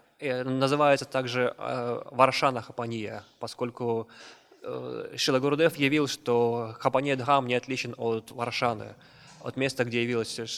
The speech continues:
Шрила Ш-, э, С-, сама Шримати Радхарани. <clears throat> Э, Гурудев сложил, э, прекрасную молитву, посвященную явлению Шрилы Штар Махараджа. И эту молитву мы с-, с-, сейчас, э, будем,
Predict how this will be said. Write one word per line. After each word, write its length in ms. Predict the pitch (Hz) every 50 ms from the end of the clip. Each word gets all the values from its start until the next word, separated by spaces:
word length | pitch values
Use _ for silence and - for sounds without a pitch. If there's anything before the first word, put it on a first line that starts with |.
| -
Шрила 220 | - - 127 117 113
Ш-, 140 | - 123 120
э, 400 | 123 120 123 123 120 123 123 120
С-, 120 | 120 - - -
сама 240 | - 131 127 123
Шримати 280 | 120 - 123 123 117 -
Радхарани. 540 | 113 110 - - 117 113 110 107 104 110 110 - _ - - - - - - - - _ _ _ _ _
<clears throat> 40 | -
Э, 480 | 180 165 151 143 139 127 123 123 123 123
Гурудев 420 | 120 131 131 151 147 170 185 180
сложил, 600 | - - 147 147 139 160 160 156 135 113 104 104 - - - - -
э, 420 | - 131 123 120 120 117 120 117 - -
прекрасную 480 | - - 147 156 156 143 - 143 135
молитву, 540 | 127 135 139 147 143 - - 110 98 98 - -
посвященную 800 | - - - 113 - - 127 117 117 117 110 110 107 107 110 - -
явлению 420 | - 127 120 135 131 120 107 104
Шрилы 220 | - - - 120
Штар 240 | 117 - - 147 147
Махараджа. 580 | 131 117 - 117 107 107 101 98 - 104 101 104 - _ _ _ - - - - - - - _ _ _
И 400 | - 156 135 135 139 139 139 - -
эту 180 | 165 160 - 156
молитву 320 | 147 147 160 147 - 135
мы 100 | 135 135
с-, 60 | 127
с-, 260 | - - - - 135
сейчас, 880 | 120 - - - - - 143 131 123 - 143 135 123 - - - - -
э, 340 | 127 123 123 120 120 120 120 -
будем, 720 | - 123 117 139 131 - 120 117 113 113 110 110 107 107